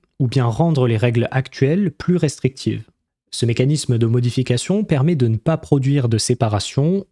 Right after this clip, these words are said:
au niveau des nœuds Bitcoin. Par exemple, si l'on décide de diminuer la taille maximale des blocs sur Bitcoin, en passant de mille kilooctets à seulement cinq cents kilooctets, alors on rend les règles plus restrictives. Les nœuds à jour ne vont plus qu'accepter des blocs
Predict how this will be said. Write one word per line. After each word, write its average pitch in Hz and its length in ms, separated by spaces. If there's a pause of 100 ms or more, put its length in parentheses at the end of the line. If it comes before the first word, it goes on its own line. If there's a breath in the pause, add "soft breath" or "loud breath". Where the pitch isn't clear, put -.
au 190 120
niveau 143 300
des 127 140
nœuds 127 120
Bitcoin. 113 460 (460)
Par 147 160
exemple, 123 480
si - 240
l'on 208 140
décide 160 380
de 135 100
diminuer 143 440
la 123 140
taille 127 180
maximale 123 480
des 110 100
blocs 123 220
sur 104 160
Bitcoin, 180 540 (320 soft breath)
en 120 140
passant 135 360
de 110 140
mille 135 320
kilooctets 117 720 (100)
à - 80
seulement 160 520
cinq - 260
cents 175 200
kilooctets, 123 540 (300)
alors 147 500
on 117 120
rend 127 220
les 135 120
règles 143 320
plus 185 260
restrictives. 131 680 (400)
Les 117 140
nœuds 113 160
à 123 80
jour 196 240
ne 165 100
vont 131 160
plus - 160
qu'accepter 147 460
des 120 100
blocs 120 340